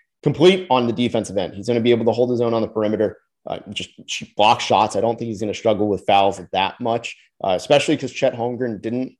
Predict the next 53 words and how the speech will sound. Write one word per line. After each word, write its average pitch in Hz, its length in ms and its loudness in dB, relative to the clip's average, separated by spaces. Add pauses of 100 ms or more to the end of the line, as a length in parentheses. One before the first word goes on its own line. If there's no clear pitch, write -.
really. 139 440 4
I 113 100 2
don't 113 180 -4
see 123 100 -6
why 110 120 4
Dereck 107 280 0
Lively 101 420 -2
would. 104 320 -2
And 104 120 -4
also, 117 440 2
he's 107 220 -8
got 104 320 0 (760)
a 120 80 0
similar 113 600 -2 (180)
surrounding 107 380 -2
cast 101 320 0
around 98 240 -4
him 104 140 -6
where 90 140 -4
he's 95 180 -10
gonna 104 180 -2
have 95 220 0
help, 98 340 0 (300)
where 107 140 2
he 101 80 -2
doesn't 110 340 0
need 107 220 -4
to 113 60 0
do 104 180 0
everything, 139 420 0
which 131 160 -2
is 110 100 -6
big. 98 280 -4 (100)
That's 110 160 -2
big 127 260 0
for 123 520 -2
big 123 140 -2
men, 123 200 0
and 107 120 -2
I 95 60 -2
think 120 160 -8
that's 113 240 2
what 117 120 -8
gets 113 160 -2
a 107 40 -4
lot 107 160 0
of 104 80 -6
these 107 140 -12
guys 107 260 -2
exposed, 110 720 -6 (340)
quote 151 140 4
unquote, 175 480 2 (200)
uh, 107 320 2